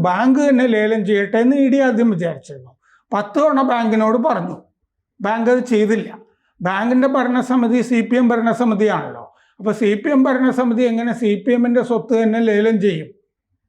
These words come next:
എന്നുള്ള പ്രശ്നം കൊണ്ടായിരിക്കും ചെയ്യാതിരുന്നത്. അപ്പൊ ഇനി ഇ ഡി തന്നെ ഈ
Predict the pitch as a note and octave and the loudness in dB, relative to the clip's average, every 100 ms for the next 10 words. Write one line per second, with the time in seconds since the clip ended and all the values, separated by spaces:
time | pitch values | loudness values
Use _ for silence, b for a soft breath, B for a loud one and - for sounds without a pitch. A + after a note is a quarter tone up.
0 | _ _ _ G#3+ A#3 B3 E4 A#3+ B3+ B3 | _ _ _ 0 2 2 0 -2 -2 0
1 | A#3+ A#3+ A#3 A3 C4 B3+ A3+ A#3+ G3 E3+ | 0 0 0 0 0 2 2 2 0 -2
2 | C3 A#2+ A2 - b b - G#3 C#4+ C4+ | -4 -12 -18 -20 b b -8 0 2 4
3 | C#4+ B3 C4 C4+ C#4+ F#3+ D3 C#3+ D4+ - | 4 2 2 2 2 0 -6 -12 -16 -20
4 | _ _ _ - | _ _ _ -2